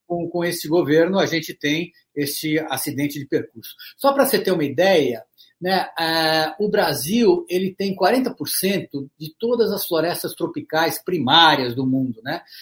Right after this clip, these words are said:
E o Brasil foi o país, ah, que, ah, ah, desmatou, não, na realidade, o Brasil tem trinta por cento das florestas tropicais do mundo,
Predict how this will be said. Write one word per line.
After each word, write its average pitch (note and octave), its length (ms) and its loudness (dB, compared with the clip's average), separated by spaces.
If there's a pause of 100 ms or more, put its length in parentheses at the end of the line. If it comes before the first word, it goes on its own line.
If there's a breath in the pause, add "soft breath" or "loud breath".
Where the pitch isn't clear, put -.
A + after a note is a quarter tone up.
(140)
E F#3 100 0
o G#3+ 60 4
Brasil F3 720 2 (240 soft breath)
foi A3 420 4
o F#3+ 100 0
país, F#3 760 -2
ah, E3+ 500 2
que, G3+ 440 -6 (260)
ah, F3 880 4
ah, E3 540 -2
desmatou, G#3 840 8
não, G#3+ 220 6
na G3+ 80 4
realidade, F#3+ 600 4
o D3+ 60 0
Brasil F3 360 -2
tem F#3+ 180 -8
trinta C#4 320 4
por - 160 -4
cento D3 240 -4
das C3 140 -4
florestas C3+ 340 -4
tropicais B2 320 -12
do A#2+ 120 -6
mundo, A#2 160 -6